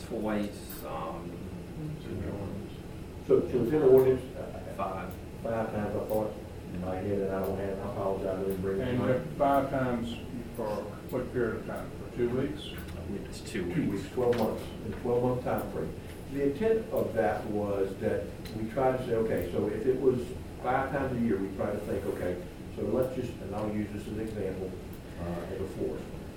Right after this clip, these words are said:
Speaker 2: So at Forest, you know, they really wanna promote Mother's Day. They probably don't worry about Father's Day. Nothing to Father's Day. But they do wanna do Easter. They do wanna do blah, blah, blah. So they gave them, so you try to take account of maybe it's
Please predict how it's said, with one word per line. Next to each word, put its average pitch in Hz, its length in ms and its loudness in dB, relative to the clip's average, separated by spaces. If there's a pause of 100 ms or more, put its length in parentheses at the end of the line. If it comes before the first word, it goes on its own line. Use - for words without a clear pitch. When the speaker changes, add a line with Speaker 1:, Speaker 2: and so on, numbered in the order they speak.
Speaker 2:
So 101 100 2
at - 160 0
Forest, 135 400 6
you 113 60 -2
know, 107 120 2
they 98 80 4
really 131 240 6
wanna 131 200 4
promote 113 520 2
Mother's 90 300 -2
Day. 87 260 -2
They - 680 -10
probably 104 200 -2
don't 107 160 2
worry 107 140 0
about 110 220 0
Father's 82 340 -2
Day. 85 160 -4 (340)
Nothing 92 300 -6
to - 60 -8
Father's - 420 -4
Day. 160 100 -4 (880)
But 123 200 2
they 117 60 4
do 135 120 6
wanna 160 220 8
do 165 240 6
Easter. 117 400 0 (480)
They 113 100 0
do 127 200 6
wanna 131 220 6
do 123 460 4 (120)
blah, - 180 -2
blah, 95 140 0
blah. 82 240 -2 (340)
So 127 120 2
they 117 120 6
gave 123 260 6
them, 107 200 0 (280)
so 123 60 -2
you 110 140 0
try - 240 2
to - 60 0
take - 260 -2
account 113 280 -2
of 82 140 -4
maybe - 200 -2
it's - 100 -6